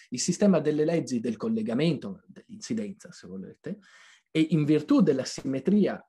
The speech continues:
tra punto e retta si ricava da ciò, come è noto, il tanto fecondo principio di dualità della geometria, o meglio, il principio di dualità della geometria proiettiva.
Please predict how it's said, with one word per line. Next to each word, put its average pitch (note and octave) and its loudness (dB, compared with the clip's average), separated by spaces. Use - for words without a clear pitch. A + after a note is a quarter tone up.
tra A2 -10
punto D#3+ -2
e G3+ 4
retta F#3 -2
si - -2
ricava E3 2
da D#3+ -2
ciò, D#3+ -2
come B2 -6
è - 4
noto, F3 -2
il C#3 -4
tanto F#3+ 4
fecondo G3 2
principio E3+ 0
di C#3+ 0
dualità B2+ 0
della A#2+ 0
geometria, G#2+ -8
o A#2 -16
meglio, G#2 -10
il - -20
principio A2+ -6
di A2 -4
dualità D3+ -2
della A2+ -6
geometria G#2 -12
proiettiva. - -20